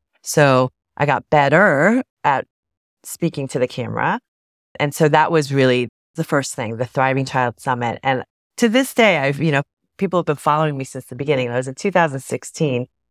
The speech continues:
And they still are like, "When are you gonna do another one?" <laughs>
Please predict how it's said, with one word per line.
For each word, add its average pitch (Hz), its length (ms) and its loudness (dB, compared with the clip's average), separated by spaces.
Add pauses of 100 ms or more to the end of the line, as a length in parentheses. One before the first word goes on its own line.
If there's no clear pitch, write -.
(180)
And 139 220 2
they 139 100 6
still 170 280 -4
are 156 80 -6
like, 151 220 -8
"When 175 140 0
are 196 40 -2
you 190 100 -4
gonna 185 160 -4
do 175 180 -6
another 170 380 -4
one?" 170 320 -8
<laughs> 233 80 -8